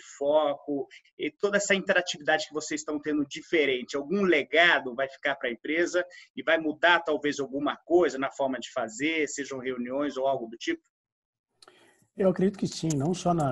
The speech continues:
Speaker 2: na nossa empresa, mas no mundo, né, que nós estamos vivendo. Eu acho que esse momento é,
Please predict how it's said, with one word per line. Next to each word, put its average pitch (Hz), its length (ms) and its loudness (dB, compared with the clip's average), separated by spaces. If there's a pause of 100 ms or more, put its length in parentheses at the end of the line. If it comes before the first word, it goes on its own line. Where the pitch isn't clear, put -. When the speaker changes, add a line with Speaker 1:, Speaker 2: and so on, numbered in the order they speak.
Speaker 2:
na 123 80 0
nossa 131 300 -2
empresa, 139 400 -2
mas 123 180 -2
no 131 100 -4
mundo, 131 360 -2
né, 131 160 -2
que 127 100 -8
nós 120 160 -4
estamos 120 320 -6
vivendo. 113 460 -4
Eu 120 100 -2
acho 131 240 -6
que - 160 -10
esse 131 500 -2
momento 127 720 -2
é, 120 320 -4